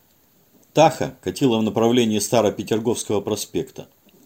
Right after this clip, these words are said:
В жарко натопленном, уютном кожаном салоне, да плюс сытного обеда-ужина, Купцова тотчас сморила. Вот только покемарить не удалось. Потому как Виктора Альбертовича не кстати пробило на словесный понос,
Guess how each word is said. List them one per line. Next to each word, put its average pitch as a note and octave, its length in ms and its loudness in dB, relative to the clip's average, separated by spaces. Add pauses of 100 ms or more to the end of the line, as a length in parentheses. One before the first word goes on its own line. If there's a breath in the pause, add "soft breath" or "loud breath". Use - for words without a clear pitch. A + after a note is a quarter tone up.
(360)
В G2 60 -10
жарко E3 340 4
натопленном, A#2 760 0
уютном C3 480 -4
кожаном A#2 440 -2
салоне, C3 480 -2
да F#2+ 100 0
плюс B2 300 0
сытного G#2 480 0
обеда-ужина, G#2+ 760 0 (720 soft breath)
Купцова E3 480 4
тотчас E3 420 0
сморила. A2+ 580 -2 (640)
Вот C#3+ 220 -2
только E3 260 2
покемарить D#3+ 560 2
не F#2 100 -6
удалось. F#2 540 -4 (680)
Потому E3 340 0
как D#3 200 4
Виктора C#3+ 360 2
Альбертовича C3+ 880 2
не G#2+ 120 -6
кстати - 380 0
пробило B2+ 500 0
на A#2 140 0
словесный B2+ 500 0
понос, A#2 540 -6